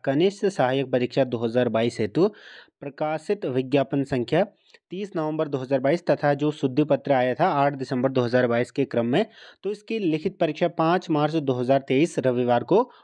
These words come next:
होनी है। ठीक है, तो एकल सत्र यानी कि एक शिफ्ट में उत्तराखंड के विभिन्न जनपदों में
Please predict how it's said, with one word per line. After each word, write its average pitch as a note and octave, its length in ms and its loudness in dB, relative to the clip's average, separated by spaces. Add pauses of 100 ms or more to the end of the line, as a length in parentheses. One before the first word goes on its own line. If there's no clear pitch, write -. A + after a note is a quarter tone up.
(120)
होनी A#2+ 260 -8
है। A2 100 -10
ठीक F#3 200 -4
है, B3+ 100 0 (300)
तो G3 260 -12
एकल G3 420 -2
सत्र D#3+ 300 -6
यानी D#3 180 2
कि A3 180 2
एक F3+ 120 0
शिफ्ट D#3 280 -2
में F3 140 4
उत्तराखंड D#3+ 640 0
के F3+ 200 2
विभिन्न C#3+ 500 2
जनपदों C#3 500 0
में F3 220 0